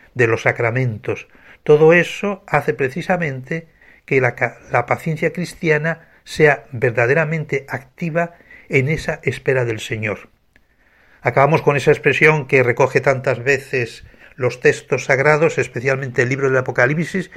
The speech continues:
y que es como el epílogo precisamente de la revelación del Nuevo Testamento.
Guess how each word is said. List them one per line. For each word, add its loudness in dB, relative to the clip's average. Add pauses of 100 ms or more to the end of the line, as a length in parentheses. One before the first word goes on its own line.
(340)
y -6
que 4
es 4
como 4
el 4
epílogo 0
precisamente -4
de 2
la 4
revelación 0
del 0
Nuevo 0
Testamento. -6